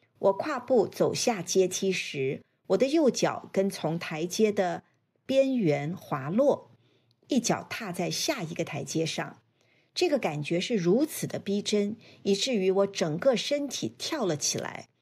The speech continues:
在床上，而且醒着。正当我的脚一滑，身体一震的时候，我是我自己，也就是说，我不再看着我自己了。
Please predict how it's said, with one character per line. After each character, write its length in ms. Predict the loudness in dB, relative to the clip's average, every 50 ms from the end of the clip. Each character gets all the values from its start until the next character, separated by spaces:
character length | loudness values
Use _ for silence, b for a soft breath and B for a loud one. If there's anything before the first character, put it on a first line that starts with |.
| _ _ _ _ _ _
在 200 | -4 -2 -2 -2
床 320 | -2 -4 -6 -6 -6 -4 -4
上， 340 | -4 -4 -4 -6 -8 -12 _ -8
而 100 | -8 -6
且 160 | -4 -4 -2
醒 460 | -2 -2 -2 -2 -2 -4 -4 -6 -8 -12
着。 340 | -6 -4 -2 -2 -4 -4 -10 _ _ _ _ _ _ _ _ _ _ _ _ _ _
正 200 | -2 0 0 2
当 200 | 2 2 2 2
我 80 | 2 0
的 100 | 0 0
脚 180 | -2 -2 -2 0
一 140 | 2 2
滑， 400 | 2 0 -2 -6 -6 -4 -4 -6
身 240 | -6 -2 0 0 0
体 140 | 0 -2 -4
一 100 | -4 -4
震 340 | -4 -6 -4 -2 0 2 2
的 80 | 0
时 220 | 0 -4 -4 -6 -4
候， 320 | -2 -2 -2 -2 -4 -12 _ _ 2
我 260 | 4 4 4 4 0 -6
是 240 | -8 -6 -2 -2
我 160 | -2 -2 -2 -4
自 220 | -4 -2 -2 -2
己， 360 | 0 0 -4 -4 -4 -6 -12 _ _ _ _ _ _ _ _ 2
也 160 | 2 4 4
就 120 | 4 0
是 140 | -2 -2 -2
说， 260 | -2 0 0 0 -2 -4 b b b b b
我 140 | 2 2 2
不 180 | 4 2 0
再 240 | 2 2 0 -2 -2
看 360 | -4 -8 -8 -6 -2 0 0
着 160 | 0 0 0 0
我 120 | 0 -2
自 180 | -2 -2 -2 -2
己 220 | -2 -2 -4 -4
了。 260 | -4 -4 -4 -6 -10